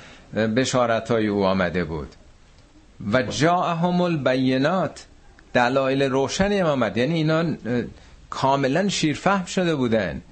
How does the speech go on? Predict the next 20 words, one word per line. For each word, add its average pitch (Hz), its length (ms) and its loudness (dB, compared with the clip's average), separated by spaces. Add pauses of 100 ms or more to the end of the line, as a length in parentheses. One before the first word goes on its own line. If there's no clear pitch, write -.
(280)
علت 127 420 0
این 131 180 0
که 127 120 0
نمیپذیرفتند، 120 1300 0 (540)
موضع 123 460 0
گیری 123 300 0
کردن، 117 500 -2
جبهه 117 340 -2
گرفتن 127 500 -2
در 107 180 0
برابر 104 420 2
اسلام، 92 680 -4
که 104 120 -6
همون 160 260 0
حرفای 131 420 -2
کتابای 120 440 -2
خودشون 160 600 -2
بود. 95 280 -4 (1120)
فقط 131 300 -2
تعصبات، 92 680 -4